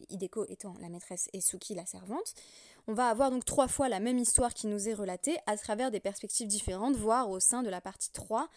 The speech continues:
les perspectives complémentaires, euh, des grands antagonistes, et notamment l'oncle, euh, Kuzuki et, euh, et l'escroc, euh, Fujiwara, le, dit le comte Fujiwara, qui n'en est évidemment pas un.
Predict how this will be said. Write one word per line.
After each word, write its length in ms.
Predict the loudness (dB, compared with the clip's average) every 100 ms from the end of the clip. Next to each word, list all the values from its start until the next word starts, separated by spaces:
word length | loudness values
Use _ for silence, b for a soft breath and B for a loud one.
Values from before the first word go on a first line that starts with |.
| B B B
les 100 | -2
perspectives 500 | -2 -2 -2 -2 -2
complémentaires, 880 | 0 -2 -2 -6 -6 0 2 2 0 -6 B B -8
euh, 380 | -6 -6 -8 -4
des 200 | 0 0
grands 360 | -2 0 0
antagonistes, 760 | 0 -6 -8 -4 0 4 4 2
et 120 | -4
notamment 600 | -10 -8 -10 -4 -2 -4 b b b _ _ _ _ _ _ _ b b -4
l'oncle, 420 | 2 2 2 -2 -2 -4 -6 -4
euh, 160 | -4
Kuzuki 680 | -4 0 0 0 -2 0 0 -2 -4
et, 340 | 0 2 0 -4
euh, 480 | -12 -10 -10 -12 -14 -16 b b b b _ -4
et 200 | -4 -2
l'escroc, 640 | -2 -2 -2 -2 -2 -2 -4
euh, 100 | -10 -10 -12
Fujiwara, 640 | -8 -4 -2 0 0 -2
le, 140 | -4 -4
dit 180 | -4 -2
le 80 |
comte 340 | -4 -6 -6 -4
Fujiwara, 560 | -6 -8 -8 -8 -10
qui 160 | -10 -10
n'en 120 | -6
est 120 | -6 -6
évidemment 460 | -8 -4 -2 -2
pas 280 | -4 0
un. 60 | 0